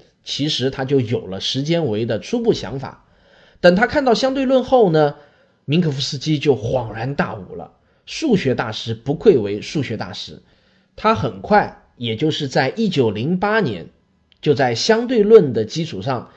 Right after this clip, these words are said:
建立起了明可夫斯基时空的数学模型。爱因斯坦对此也是敬佩不已啊。下面首先让我们来看看明可夫斯基的四维时空图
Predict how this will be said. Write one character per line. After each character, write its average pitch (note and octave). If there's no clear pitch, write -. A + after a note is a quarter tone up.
建 E3+
立 C3
起 A2+
了 G#2
明 C#3+
可 D3+
夫 -
斯 C3
基 C#3
时 B2
空 C3+
的 -
数 D#3
学 G2
模 F#2
型。 F2+
爱 G#3+
因 A3+
斯 A3
坦 C3+
对 F#3
此 B2
也 C3
是 C3
敬 D#3
佩 C#3
不 C#3
已 F2
啊。 -
下 D#3+
面 D3+
首 B2
先 E3+
让 F3
我 A#2+
们 G#2+
来 A#2+
看 D3+
看 A#2+
明 E3+
可 A3
夫 -
斯 D#3+
基 E3+
的 D3+
四 G#3+
维 D3
时 D3
空 F3
图 D3+